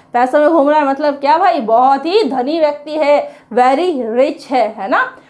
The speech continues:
तो आप भी पढ़ें जल्दी से, फिर सक्सेस हो जाए, फिर आप भी धनी व्यक्ति हो जाएंगे। The alpha and omega, अल्फा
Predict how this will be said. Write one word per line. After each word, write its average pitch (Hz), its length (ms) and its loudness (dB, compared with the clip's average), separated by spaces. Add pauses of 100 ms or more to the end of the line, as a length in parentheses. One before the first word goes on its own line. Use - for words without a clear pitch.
(160)
तो 269 40 2
आप 262 240 2
भी 247 140 -2
पढ़ें 330 340 0
जल्दी 302 320 0
से, 381 140 -2
फिर 330 140 -6
सक्सेस 277 420 -2
हो 349 80 0
जाए, 330 220 0
फिर 247 160 -4
आप 220 140 0
भी 262 180 -4
धनी 359 260 0
व्यक्ति 349 340 -2
हो 370 140 0
जाएंगे। 330 480 -2 (400)
The 320 220 0 (180)
alpha 453 420 2 (220)
and 349 280 -2
omega, 262 560 2 (340)
अल्फा 330 380 2